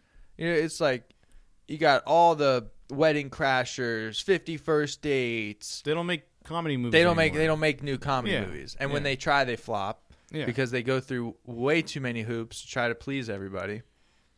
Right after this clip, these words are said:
Speaker 1: They make
Speaker 2: Yeah.
Speaker 1: serious movies with comedy inside of it. Like you were describing one time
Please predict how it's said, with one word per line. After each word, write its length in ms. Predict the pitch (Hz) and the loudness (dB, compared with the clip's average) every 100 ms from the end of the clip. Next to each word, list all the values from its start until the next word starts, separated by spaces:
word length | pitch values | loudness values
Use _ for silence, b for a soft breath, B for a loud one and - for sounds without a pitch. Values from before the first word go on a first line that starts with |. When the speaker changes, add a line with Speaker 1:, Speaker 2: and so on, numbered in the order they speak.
| _ - | _ -6
Speaker 1:
They 140 | 135 | -2
make 180 | 143 160 | 0 0
Speaker 2:
Yeah. 60 | 147 | -2
Speaker 1:
serious 640 | - - 165 185 190 170 | -4 -2 0 0 0 -2
movies 560 | 147 156 170 202 208 - b b - | -2 -2 -2 -4 -6 -12 b b -2
with 340 | 135 147 - | 2 2 0
comedy 500 | - 139 139 139 131 | -2 -2 -2 -4 -6
inside 500 | - 127 120 127 123 | -8 -10 -4 0 0
of 80 | 135 | 0
it. 140 | 160 123 | -2 -2
Like 240 | 120 - b b b - | -4 -6 b b b -2
you 120 | 147 | 0
were 60 | 156 | 0
describing 640 | 139 - 135 131 127 117 - | -2 0 0 0 -2 -8 -6
one 260 | 127 127 | -4 -4
time 400 | 120 123 120 113 | -4 -2 -2 -4